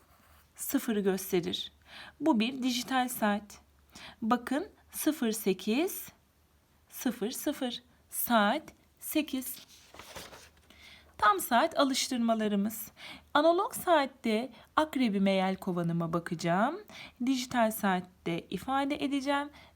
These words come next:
ve nasıl okuyacağımı sizlerle paylaşacağım. Yelkovan şu anda on ikide. Akrep tam yediyi gösteriyor. Saat sıfır yedi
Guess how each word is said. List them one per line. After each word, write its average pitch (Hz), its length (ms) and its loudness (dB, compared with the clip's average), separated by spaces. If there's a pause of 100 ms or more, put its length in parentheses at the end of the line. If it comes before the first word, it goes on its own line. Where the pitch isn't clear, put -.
ve 285 300 0 (220)
nasıl 370 320 -4
okuyacağımı 220 600 -2
sizlerle 214 500 -2
paylaşacağım. 190 760 -4 (560)
Yelkovan 247 760 0 (280)
şu - 180 -4
anda 208 240 2
on 349 180 0
ikide. 214 440 -2 (540)
Akrep 226 480 -2 (220)
tam 349 220 6 (260)
yediyi 254 380 2
gösteriyor. 214 640 -2 (360)
Saat 269 640 0 (1400)
sıfır 240 480 -4
yedi 185 580 -2